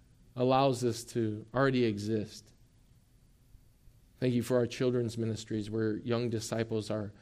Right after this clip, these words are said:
being invested into. And Father, there are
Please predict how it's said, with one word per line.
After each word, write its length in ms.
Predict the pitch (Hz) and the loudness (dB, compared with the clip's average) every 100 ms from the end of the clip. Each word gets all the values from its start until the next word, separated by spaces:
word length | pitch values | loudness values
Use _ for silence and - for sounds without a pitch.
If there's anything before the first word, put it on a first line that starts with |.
| - - - | -20 -6 2
being 220 | 127 117 | 2 2
invested 640 | 113 110 120 - 120 110 - | 0 0 -2 -2 -6 -6 -6
into. 520 | 120 113 - 104 107 | -6 -6 -4 -2 -2
And 120 | 104 | -2
Father, 340 | 139 139 120 - - - | 2 2 2 -4 -14 -2
there 240 | 143 139 127 | 4 6 6
are 320 | 135 127 | 4 4